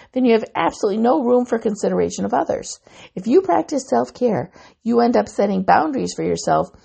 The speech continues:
that actually leaves some room and some energy left to focus on others if necessary. Now, number four,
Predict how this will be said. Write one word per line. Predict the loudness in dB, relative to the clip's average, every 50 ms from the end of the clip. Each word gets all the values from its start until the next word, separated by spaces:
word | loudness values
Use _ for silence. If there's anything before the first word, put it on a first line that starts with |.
| _ _ _ _ 0
that | 2 2
actually | 2 2 2 0 -2 -2
leaves | 0 2 2 2 2 2
some | 0 0 0 0
room | 0 0 -2 -4 -6 -6
and | -6 -6 -4
some | -4 -6 -8 -6 -8
energy | -6 -4 -4 -4 -4 -4 -4 -4 0
left | 2 2 2 2 2 -2 -8
to | -10 -8 -6 -2
focus | -2 -2 -2 -2 -4 -4 -2
on | -2 0 2
others | 0 0 0 0 -2 0
if | -2 -2
necessary. | -2 -4 -8 -8 -8 -10 -10 -4 -2 -2 -2 -2 -4 -8 -12 _ _ _ _ _ _ _ _ _ -20 -20 -20 -12 -6
Now, | -2 0 2
number | 2 2 2 2 0
four, | 0 -2 -2 0 0 2 2 2 0 0 -4